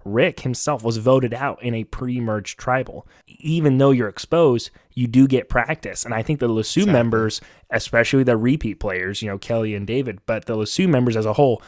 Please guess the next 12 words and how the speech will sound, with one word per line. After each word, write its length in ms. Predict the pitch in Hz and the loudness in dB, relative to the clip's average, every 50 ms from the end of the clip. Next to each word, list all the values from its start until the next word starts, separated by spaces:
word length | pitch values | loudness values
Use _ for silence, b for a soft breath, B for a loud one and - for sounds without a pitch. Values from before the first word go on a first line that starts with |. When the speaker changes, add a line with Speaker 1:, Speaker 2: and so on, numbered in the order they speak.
| B B B B B - | B B B B B -2
Speaker 1:
all 340 | - 113 117 120 123 127 123 | 2 2 4 4 4 4 2
are 200 | - 101 101 101 | 2 0 0 0
well 320 | 101 101 107 113 120 123 120 | 0 0 2 2 4 2 2
versed 420 | 104 107 113 117 117 - - - | 2 2 2 2 0 -2 -4 -4
in 80 | 139 139 | -2 -2
this 160 | 139 139 - | -2 -2 -4
by 200 | - - 143 147 | -2 -2 0 0
now, 280 | 147 147 147 147 147 147 | 0 0 0 -2 -2 -2
and 140 | 120 113 | -4 -4
the 80 | 104 101 | -4 -4
Kama 340 | - - 117 110 110 113 123 | -4 -4 -4 -2 0 0 0
members 500 | 127 127 131 135 131 135 139 143 139 | 2 2 2 2 4 4 4 4 2